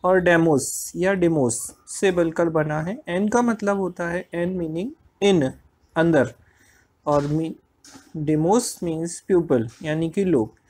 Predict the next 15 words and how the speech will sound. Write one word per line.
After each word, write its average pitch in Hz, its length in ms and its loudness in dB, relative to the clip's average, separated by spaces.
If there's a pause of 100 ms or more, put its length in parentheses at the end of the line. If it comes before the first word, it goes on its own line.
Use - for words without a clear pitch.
(280)
तो - 60 -10 (140)
it 175 80 0
is 214 220 2
used 196 380 2
to 240 160 0
describe 175 600 0
a 160 140 0
disease 160 540 -2 (240)
that 151 380 0
is 202 180 -4 (180)
present 160 480 0 (1160)
at 175 300 0 (180)
approximately 202 840 -2 (140)
constant 202 760 0
level। 123 320 -2